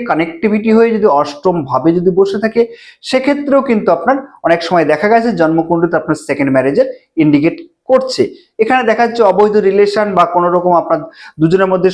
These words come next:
সম্পর্কের টানাপোড়েন নিয়েও কিন্তু আপনার সেকেন্ড ম্যারেজ হচ্ছে। আবার তার সঙ্গে সঙ্গে সপ্তম পতি অর্থাৎ লর্ড, অধিপতি সে লগ্নে বসে আছে, তার ফলে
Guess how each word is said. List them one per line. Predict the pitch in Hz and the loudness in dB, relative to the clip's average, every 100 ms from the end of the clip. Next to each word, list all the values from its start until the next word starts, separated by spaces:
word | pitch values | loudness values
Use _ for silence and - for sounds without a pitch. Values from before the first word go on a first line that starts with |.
| 185 | 0
সম্পর্কের | 185 190 220 214 214 - | -2 0 -2 0 -4 0
টানাপোড়েন | 151 160 196 208 208 | 0 2 2 0 0
নিয়েও | 202 170 | -2 0
কিন্তু | 143 143 139 | 0 0 -2
আপনার | 269 277 - | -2 -4 -6
সেকেন্ড | 143 131 | -4 0
ম্যারেজ | 139 240 302 - _ _ 208 | 2 0 -2 -12 _ _ 0
হচ্ছে। | 233 233 - 214 - _ _ _ _ _ - | 0 0 -2 -2 -4 _ _ _ _ _ 0
আবার | 202 269 277 233 | 2 2 2 0
তার | 233 269 | 0 0
সঙ্গে | 277 285 | 0 2
সঙ্গে | 277 269 233 | 0 0 -2
সপ্তম | 220 - 262 262 233 | -4 -2 -2 -2 0
পতি | 196 214 175 - | -2 2 0 0
অর্থাৎ | - 165 - - 135 135 151 | -4 -4 -4 -2 2 4 6
লর্ড, | 180 139 101 - _ - | 4 2 -4 -14 _ -2
অধিপতি | 170 233 226 240 240 | 0 0 0 0 0
সে | 208 147 | 2 4
লগ্নে | 151 165 190 196 143 | 4 2 0 0 0
বসে | 131 131 113 | -2 0 0
আছে, | 110 101 - _ _ _ _ _ | -2 -10 -20 _ _ _ _ _
তার | 196 220 | 2 2
ফলে | 254 | 2